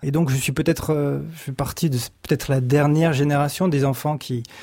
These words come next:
qui ont vécu comme ça, euh, un petit peu l'école buissonnière.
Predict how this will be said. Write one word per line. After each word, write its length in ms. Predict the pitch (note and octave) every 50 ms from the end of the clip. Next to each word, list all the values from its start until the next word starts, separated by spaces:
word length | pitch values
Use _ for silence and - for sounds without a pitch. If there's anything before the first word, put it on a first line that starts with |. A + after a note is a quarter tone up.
| - - - - -
qui 80 | - C#3
ont 60 | C3+
vécu 280 | B2+ C3+ B2+ - E3+ E3
comme 160 | - B2+ A#2+
ça, 280 | A#2 - D3 D#3 D3+
euh, 180 | C3+ B2 B2 B2+
un 120 | C3 B2
petit 120 | B2 - B2
peu 140 | - D3+ C3
l'école 240 | B2+ B2 D#3 C#3+
buissonnière. 640 | C3 C3 C3+ - - D#3 D3+ E3 E3 D#3+ D3 -